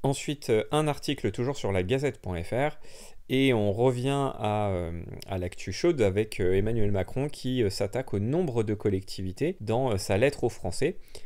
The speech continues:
Alors, euh, si tu veux un, une, une idée plus globale de cette lettre, dans les médias traditionnels, il y a, euh, de très bons, euh, résumés, mais là on va être plutôt sous l'angle, euh, rester sous l'angle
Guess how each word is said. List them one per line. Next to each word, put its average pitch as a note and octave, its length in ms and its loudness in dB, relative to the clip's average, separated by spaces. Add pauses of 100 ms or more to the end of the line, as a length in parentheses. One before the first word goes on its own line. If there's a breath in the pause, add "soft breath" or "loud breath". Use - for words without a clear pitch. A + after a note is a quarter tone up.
(160 loud breath)
Alors, F#2 380 0
euh, F2+ 240 0 (760)
si - 220 -6
tu - 160 -6
veux B2 340 4
un, G2+ 400 4 (320 loud breath)
une, G#2 220 -2
une A2 480 -2
idée B2+ 180 0
plus B2 180 -4
globale D3 600 4
de A#2 120 0
cette A2+ 240 2
lettre, B2+ 340 2
dans G#2 180 0
les G2+ 320 0
médias G#2+ 300 0
traditionnels, A2+ 720 0 (340 loud breath)
il G#2+ 60 -2
y G#2 80 2
a, G#2 140 4
euh, G2 200 4
de G2 120 0
très A#2 240 0
bons, A#2+ 280 0
euh, E2+ 80 2
résumés, A2 500 -2 (360 loud breath)
mais G#2+ 80 0
là A#2+ 100 6
on C3+ 40 4
va B2 180 10
être A#2 160 0
plutôt C#3+ 320 -2
sous B2+ 300 -6
l'angle, B2 340 -2
euh, G2 600 2
rester G#2 340 -2
sous - 180 -4
l'angle B2+ 340 0